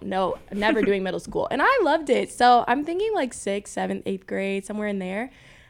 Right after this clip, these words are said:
And then I definitely see myself teaching in, like, an urban setting just because I'm from an urban setting and I just wanna, like, give back to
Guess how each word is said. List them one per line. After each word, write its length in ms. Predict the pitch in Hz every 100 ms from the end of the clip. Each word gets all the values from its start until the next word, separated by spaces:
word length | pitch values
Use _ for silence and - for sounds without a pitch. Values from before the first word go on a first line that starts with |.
| _
And 120 | 254 269
then 140 | 269
I 100 | 269
definitely 320 | 233 240 302
see 140 | 277 262
myself 340 | 247 240 226
teaching 340 | 226 214 -
in, 80 | 214
like, 160 | 208 202
an 80 | -
urban 260 | 196 202
setting 460 | 196 190 185 202 214
just 180 | 202 196
because 600 | 202 196 185 185 180 -
I'm 200 | - 185
from 140 | 185 220
an 60 |
urban 220 | 233 247 254
setting 480 | 254 254 262 254
and 480 | 247 196 196 190 202 - _ -
I 60 | 202
just 120 | 196
wanna, 220 | 208 190
like, 280 | 175 170 -
give 160 | 180
back 300 | 175 165 175 -
to 400 | 196 185 175